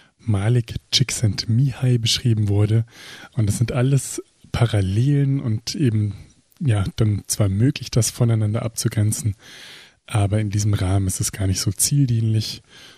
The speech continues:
und auch nicht so eindeutig. Also wenn man sich dann die akademischen Fachgesellschaften anguckt, dann erzählen die auch ein bisschen unterschiedliche Sachen in unterschiedlichen Ländern und dann gibt es eben die Experten, die von der Hypnose als einem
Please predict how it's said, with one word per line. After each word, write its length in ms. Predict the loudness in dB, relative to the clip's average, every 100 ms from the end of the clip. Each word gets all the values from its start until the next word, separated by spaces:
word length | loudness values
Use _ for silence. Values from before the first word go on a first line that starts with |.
| _
und 320 | -2 -2 -2 -2
auch 200 | -2 0
nicht 240 | -2 -2
so 140 | -6 -4
eindeutig. 800 | 0 0 0 0 -2 -4 -4 -2
Also 200 | -2 -2
wenn 80 |
man 120 | -2 -2
sich 140 | -2
dann 180 | -4 -2
die 180 | -2 -2
akademischen 600 | -2 -2 0 0 0 -2
Fachgesellschaften 840 | -4 -4 -2 0 0 0 -2 -2
anguckt, 520 | -2 -2 0 -2 -2 -18 -18 -20 -20 -20 -6
dann 140 | -2
erzählen 340 | -2 -2 -4
die 140 | -2 0
auch 180 | 0 0
ein 60 |
bisschen 260 | -6 -4 -2
unterschiedliche 600 | -2 -2 -2 -2 -4 -4
Sachen 420 | -2 -2 -2 -4
in 120 | -2
unterschiedlichen 640 | -2 -2 -2 0 -2 0 0
Ländern 420 | 0 2 2 0
und 80 | -2
dann 120 | -2
gibt 200 | -4 -4
es 180 | -6 -4
eben 260 | -4 -4 -8 -20 -20 _ _ _ -2
die 240 | 0 0
Experten, 720 | -2 -6 -4 -2 -2 -2 -4
die 100 | -2
von 220 | -2 -2 0
der 80 |
Hypnose 500 | 0 -2 0 0 0
als 200 | -2 -4
einem 340 | -4 -2 -2